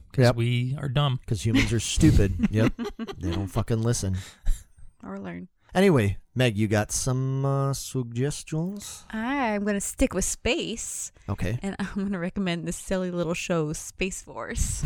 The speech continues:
Speaker 2: <laughs> I saw the, the previews for that, and, I mean
Speaker 3: It, it, it's pretty silly. It's like a show that takes itself seriously, but it, you really don't take it seriously. Like, everybody in the show is like, "I'm very serious.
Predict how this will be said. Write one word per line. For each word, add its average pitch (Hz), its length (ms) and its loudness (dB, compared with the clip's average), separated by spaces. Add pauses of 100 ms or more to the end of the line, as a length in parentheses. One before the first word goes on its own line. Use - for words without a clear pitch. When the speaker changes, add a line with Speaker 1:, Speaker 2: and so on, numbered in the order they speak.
(140)
Speaker 2:
<laughs> - 960 2
I 180 120 8
saw 165 580 8
the, 123 260 6 (100)
the 123 160 2 (200)
previews 117 560 4
for 104 160 -2
that, 95 300 2
and, 95 340 -6 (100)
I 110 100 -2
mean 107 380 -2
Speaker 3:
It, 220 200 -2
it, 226 200 0
it's 214 300 0 (140)
pretty 180 420 -4
silly. 113 400 -6
It's 202 160 0
like 247 140 4
a 226 40 2
show 220 440 0
that - 180 -4
takes - 320 0
itself 196 460 -2
seriously, 233 580 -2
but 185 160 -4
it, - 60 -10
you 175 220 -6
really 165 260 -8
don't - 160 -10
take - 160 -2
it - 80 -14
seriously. - 720 -8 (760)
Like, - 120 -10
everybody 180 280 -2
in 156 120 -4
the 160 60 -8
show 143 220 -6
is 139 60 -10
like, - 160 -12
"I'm 160 180 -6
very 170 320 0
serious. 139 480 0